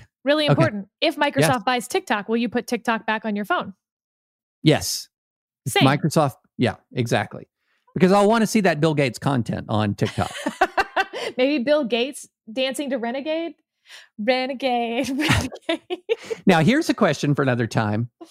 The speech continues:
Speaker 2: Um, Steve Jobs, the, it used to be conventional wisdom that in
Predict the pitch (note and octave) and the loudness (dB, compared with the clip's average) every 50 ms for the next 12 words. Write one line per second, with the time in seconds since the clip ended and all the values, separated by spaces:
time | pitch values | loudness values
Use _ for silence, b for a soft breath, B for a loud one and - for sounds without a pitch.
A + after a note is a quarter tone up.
0 | B B B B _ _ _ _ _ _ _ _ _ _ - - D#3 D3 C#3+ C#3 | B B B B _ _ _ _ _ _ _ _ _ _ 0 2 2 4 4 2
1 | C3 B2 A#2 A2 - - _ _ - - - F#3+ G#3 A#3 G#3+ - G3 F3 D#3+ D#3+ | 2 0 0 -2 -4 -8 _ _ -16 -4 0 2 2 2 4 4 2 4 4 4
2 | D#3+ D#3+ D#3 - D3+ D3 D3 D3 D3 C#3 - D#3 D3+ D3 - D#3 D3+ G3 A3+ - | 2 0 -2 -4 -2 0 2 2 2 2 0 0 -2 -2 0 2 4 4 4 2
3 | - - A#3 E3+ D3 C3 A#2+ A#2+ A#2+ A#2 - C#3+ C3 A#2+ A#2+ C#3 D#3 D3 - E3 | 2 0 2 4 4 4 4 2 0 0 0 2 2 2 2 2 0 0 0 0
4 | D#3 C#3+ B2+ A2+ - - G#2+ G2 G#2+ A2+ A#2 A2+ A#2 A#2 A2+ A2 A2 A2 | 2 2 2 0 0 -2 -2 -2 0 0 0 2 2 0 0 0 -2 -4